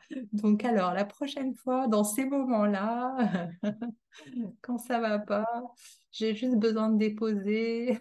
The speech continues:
<laughs> S'il te plaît, ne m'envoie pas tes, tes peurs et tes remarques, euh, de société, euh, mm, un peu dures, quoi. En fait, on se rend pas compte, hein,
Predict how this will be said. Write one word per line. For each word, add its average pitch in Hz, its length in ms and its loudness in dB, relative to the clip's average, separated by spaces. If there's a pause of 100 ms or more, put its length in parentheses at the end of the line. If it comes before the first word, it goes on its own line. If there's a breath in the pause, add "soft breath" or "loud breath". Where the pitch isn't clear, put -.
<laughs> 143 140 -2
S'il 240 260 -8
te 226 160 0
plaît, 220 320 2
ne 202 140 2
m'envoie 196 380 -2
pas 214 240 0
tes, 180 340 -6 (640 soft breath)
tes 196 160 0
peurs 214 480 -2
et 170 100 -4
tes 180 140 -6
remarques, 180 680 -8
euh, 160 380 -8 (760)
de 170 160 -4
société, 196 1000 -4
euh, 151 240 -4 (1500 loud breath)
mm, 170 220 -4 (760)
un 175 140 -4
peu 190 180 -2
dures, 175 300 -6
quoi. 165 140 -2
En 156 40 -4
fait, - 240 -8
on 170 80 -8
se 131 100 -10
rend 170 140 -6
pas 151 140 -4
compte, 190 280 -8
hein, 165 140 -8